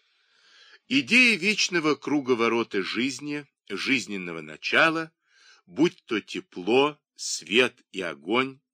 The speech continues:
либо вода, либо дыхание прана, покидающее мертвеца и вселяющееся в новорожденного,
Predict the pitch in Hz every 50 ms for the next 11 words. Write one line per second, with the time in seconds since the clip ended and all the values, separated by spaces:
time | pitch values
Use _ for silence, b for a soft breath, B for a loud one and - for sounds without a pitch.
0 | _ _ - 107 123 165 143 104 98 80 80 78 76 73 73 95 110 127 135 135
1 | 135 b b b b b b b b b - 110 156 180 143 123 131 120 107 101
2 | - _ 98 90 104 110 - - 113 113 104 95 87 85 82 78 - - - 87
3 | 98 127 156 170 165 165 170 165 165 b b b b b b b b b b b
4 | b - 123 - 156 147 127 139 147 147 143 139 - - - 139 139 135 143 131
5 | - - - 135 127 - - - 123 120 123 123 120 - b b b b b b
6 | b b - 120 117 - - 127 117 110 117 120 120 120 120 110 - - 123 117
7 | 110 - - - 120 117 113 - _ - 95 92 101 113 107 117 113 117 110 98
8 | 85 85 90 113 120 120 117 117 113 113 104 113 113 113